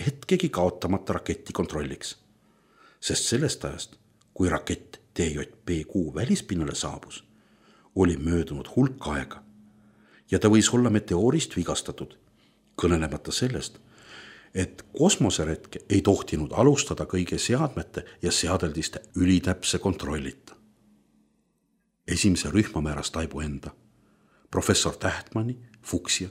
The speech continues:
ja Silgukese. Teistel käskis seni koopasse jääda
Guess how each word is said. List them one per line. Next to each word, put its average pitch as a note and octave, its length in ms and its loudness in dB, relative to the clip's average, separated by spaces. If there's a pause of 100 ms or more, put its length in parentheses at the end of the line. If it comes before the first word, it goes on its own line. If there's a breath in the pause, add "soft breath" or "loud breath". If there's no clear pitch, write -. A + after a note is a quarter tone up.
(140)
ja - 60 -4
Silgukese. - 560 -4 (1000 soft breath)
Teistel F#2+ 300 2
käskis - 380 -6
seni D#2+ 180 -4
koopasse - 540 -2
jääda C#2+ 300 -6